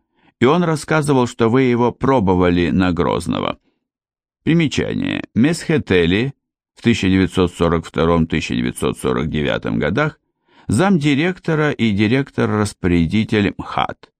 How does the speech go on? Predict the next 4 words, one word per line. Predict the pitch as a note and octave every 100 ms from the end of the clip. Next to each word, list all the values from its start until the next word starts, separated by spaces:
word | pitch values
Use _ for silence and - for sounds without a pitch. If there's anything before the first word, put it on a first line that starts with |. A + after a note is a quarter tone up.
| _ _ _ _ _ _
Конец | - G2 F#2 F#2+ F#2
примечания. | - D2+ G#1+ - G1+ G1+ G1+ G1+ - _ _ _ _ _ _ _ _ _
Главное, | - G#2 A#2 E3 D3 G2+ B1 G1+
пишите, | - C3 C3+ - D3 - - -